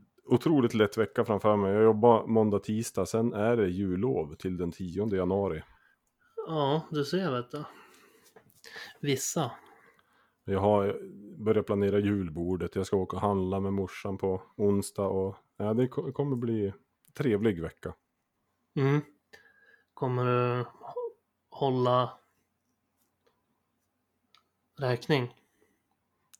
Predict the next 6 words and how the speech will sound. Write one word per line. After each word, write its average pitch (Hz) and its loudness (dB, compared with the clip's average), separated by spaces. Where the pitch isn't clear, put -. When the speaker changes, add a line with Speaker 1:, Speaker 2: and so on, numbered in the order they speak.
Speaker 1:
På 110 2
julbordet? 127 4
Speaker 2:
Ja. 127 0
Speaker 1:
Nej, 90 -4
absolut 101 -6
inte. 127 -2